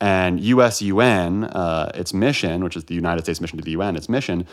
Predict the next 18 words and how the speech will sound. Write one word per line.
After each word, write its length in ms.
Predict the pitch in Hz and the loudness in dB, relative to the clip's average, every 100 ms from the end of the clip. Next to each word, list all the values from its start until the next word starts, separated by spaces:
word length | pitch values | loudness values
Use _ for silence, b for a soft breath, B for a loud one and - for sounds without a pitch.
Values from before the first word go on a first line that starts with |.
| B B - | B B -2
is 340 | 101 101 98 | 4 4 4
not 560 | 107 120 170 - - - | 4 4 4 2 -12 -8
for 220 | - 110 | 2 2
the 80 | 98 | 4
good 140 | 104 | 2
of 60 | 98 | 2
the 80 | 90 | 0
world, 360 | 90 160 170 | 4 6 6
but 100 | 107 | 4
it's 100 | - | 0
really 140 | 156 202 | 0 0
for 100 | 156 | 2
the 60 | |
good 120 | 107 107 | 4 4
of 60 | |
our 100 | 87 | 4
country. 440 | - 135 131 - - - | 2 0 0 -6 -8 -4
And 560 | 95 95 92 92 87 | 0 2 2 2 -2